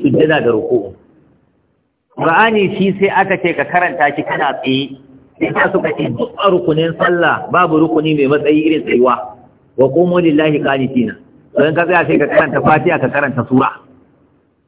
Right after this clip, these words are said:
Shi ne rukuni mai, wanda ya fi kowanne matsayi. To shi ya fi dacewa karanta Qur'ani saboda matsayin Al-Qur'ani. To don kai ƙasa kuma ruku'u ko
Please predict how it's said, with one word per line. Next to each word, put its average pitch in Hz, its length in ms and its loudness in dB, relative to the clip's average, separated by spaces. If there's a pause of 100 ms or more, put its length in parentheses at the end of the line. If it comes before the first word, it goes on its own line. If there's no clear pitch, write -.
(460)
Shi 165 80 -4
ne 170 80 2
rukuni 143 420 2
mai, 147 140 -2
wanda 147 200 2
ya 139 80 0
fi - 80 2
kowanne 123 360 2
matsayi. 110 440 -2 (460)
To 135 100 2
shi 135 140 0
ya 180 60 8
fi 175 140 2
dacewa 180 460 2
karanta 147 320 -2
Qur'ani 143 400 0
saboda 147 280 2
matsayin 180 360 2
Al-Qur'ani. 117 460 -4 (1120)
To 101 120 0
don 143 180 0
kai 165 260 2
ƙasa 180 240 0
kuma 113 400 -2 (400)
ruku'u 147 560 4
ko 156 140 4